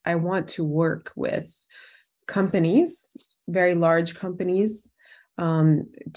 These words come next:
to develop their business models in a way and their business strategies in a way that put sustainability at the very core. Um, and, and so we started Ahead of the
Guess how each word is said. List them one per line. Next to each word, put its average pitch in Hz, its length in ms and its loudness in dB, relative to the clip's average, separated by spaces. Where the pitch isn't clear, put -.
to 175 540 2
develop 202 500 2
their 175 140 2
business 175 440 -4
models 160 440 -2
in 160 100 -2
a 156 80 2
way 160 440 0
and 180 140 0
their 170 180 6
business 175 260 0
strategies 160 600 -2
in 160 100 0
a 156 120 2
way 160 120 2
that - 300 -6
put - 100 -8
sustainability 160 920 0
at - 120 -8
the 165 100 -2
very 156 300 -2
core. 160 560 -4
Um, 156 580 2
and, 180 440 0
and 180 160 0
so 190 100 2
we 180 60 0
started 202 440 -2
Ahead 180 260 -4
of 165 140 -2
the 170 80 -6